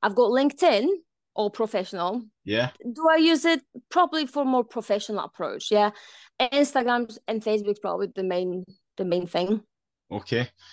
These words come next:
Speaker 2: And for yourself, you know, before we round up, what advice would you give to someone starting their fitness journey for the first time?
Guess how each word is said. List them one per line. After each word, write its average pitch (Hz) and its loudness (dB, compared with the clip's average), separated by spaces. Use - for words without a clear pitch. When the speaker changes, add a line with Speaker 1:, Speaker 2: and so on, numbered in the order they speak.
Speaker 2:
And 104 -2
for 117 -4
yourself, 110 -4
you 110 -6
know, 107 -2
before 101 -6
we 120 0
round 101 -4
up, 113 -4
what 117 0
advice 113 -4
would 95 -14
you 98 -6
give 95 -4
to 92 -4
someone 98 -4
starting 101 -6
their 95 -10
fitness 101 -10
journey 92 -4
for 95 -4
the 90 -4
first - -8
time? 82 -6